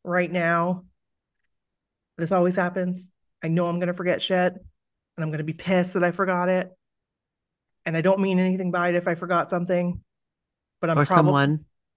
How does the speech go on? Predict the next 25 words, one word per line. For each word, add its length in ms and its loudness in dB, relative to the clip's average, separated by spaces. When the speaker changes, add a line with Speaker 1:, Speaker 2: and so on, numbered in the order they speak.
Speaker 1:
we're 120 -2
probably 500 -2
gonna 200 0
do 180 0
another 280 2
episode, 580 -2
the 80 -6
next 240 -4
episode. 540 0
Speaker 2:
Yeah. 140 -8
Speaker 1:
And 100 0
we 80 2
might 220 -4
have 180 -4
some, 200 -6
like, 220 -6
fun 240 -6
stuff 360 -16
on 120 -10
that 160 -12
one. 320 -18
So 300 2
Speaker 2:
Right. 200 -2
Speaker 1:
be 140 -4
prepared 840 -4